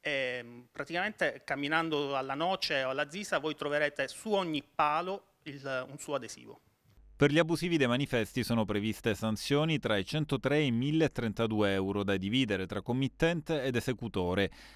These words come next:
Speaker 2: Alcune zone di Palermo, inoltre, risultano essere più tapezzate di altre.
Speaker 1: La, l'abusivismo maggiore lo abbiamo riscontrato alla Zisa, alla Cuba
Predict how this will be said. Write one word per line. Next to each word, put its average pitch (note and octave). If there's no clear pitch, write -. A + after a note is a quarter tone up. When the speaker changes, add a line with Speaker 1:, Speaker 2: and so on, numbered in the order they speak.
Speaker 2:
Alcune D#3
zone B2+
di G#2
Palermo, G2+
inoltre, B2
risultano A2+
essere A2
più A#2+
tapezzate A2+
di D#3
altre. F2
Speaker 1:
La, C3
l'abusivismo D3+
maggiore D#3+
lo D#3
abbiamo C#3+
riscontrato C#3
alla C3
Zisa, G3+
alla B2
Cuba F#3